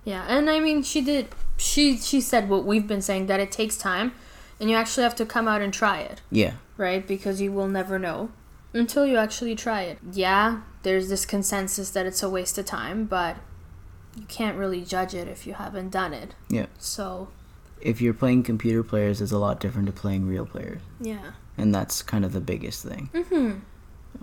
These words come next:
Speaker 2: We did get to learn that she would be in Montreal with us for the Safari Zone, too.
Speaker 1: Yeah, and we learned that, uh, Mystic Seven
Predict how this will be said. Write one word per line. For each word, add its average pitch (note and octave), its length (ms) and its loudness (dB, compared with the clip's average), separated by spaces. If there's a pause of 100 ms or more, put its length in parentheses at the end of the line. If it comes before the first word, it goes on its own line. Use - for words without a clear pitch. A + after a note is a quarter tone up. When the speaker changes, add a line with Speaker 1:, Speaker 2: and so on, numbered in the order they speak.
Speaker 2:
We B2 60 -2
did A#2 180 4
get A2+ 180 2
to - 80 -4
learn G#2+ 260 4
that G2 220 0
she A2 220 2
would A2 300 4
be G#2 300 4
in G#2 520 4
Montreal G#2+ 480 2
with E3+ 140 -2
us G#2 100 -2
for - 120 -4
the F#2+ 80 -2
Safari B2 340 -2
Zone, A2 240 -4
too. F#3 220 -2
Speaker 1:
Yeah, G#3+ 300 -4
and G#3 280 -2
we G#3+ 140 2
learned G3 360 -4
that, G3 260 -2
uh, F3+ 260 -4
Mystic G3+ 340 -6
Seven B3 560 -4